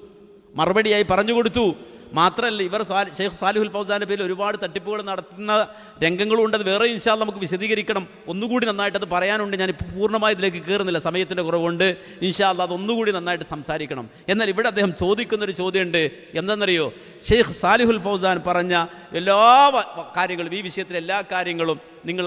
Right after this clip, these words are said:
അംഗീകരിക്കുമോ? ഞങ്ങൾ അംഗീകരിക്കില്ല. എന്തുകൊണ്ട് അംഗീകരിക്കില്ല? ഞങ്ങൾ മുജാഹിദ് പ്രസ്ഥാനത്തിനാണുള്ളത്,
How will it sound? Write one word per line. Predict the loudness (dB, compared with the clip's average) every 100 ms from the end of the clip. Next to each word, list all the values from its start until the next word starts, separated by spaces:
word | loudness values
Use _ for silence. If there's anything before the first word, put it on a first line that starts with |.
| -2
അംഗീകരിക്കുമോ? | -4 -4 -4 0 4 6 6 2 -12 -20 -20 -20 -20 -20 -20 -16 -10
ഞങ്ങൾ | -6 -2
അംഗീകരിക്കില്ല. | 0 0 -2 -4 -6 -8 -8 -14 -20 -20 -20 -10 2 2
എന്തുകൊണ്ട് | 2 0 0 0
അംഗീകരിക്കില്ല? | 0 -2 -2 -2 -2 -4 -8 -20 -12 -4
ഞങ്ങൾ | -2 -2 -2
മുജാഹിദ് | 0 4 4 4 2
പ്രസ്ഥാനത്തിനാണുള്ളത്, | 0 4 4 4 2 2 4 6 6 6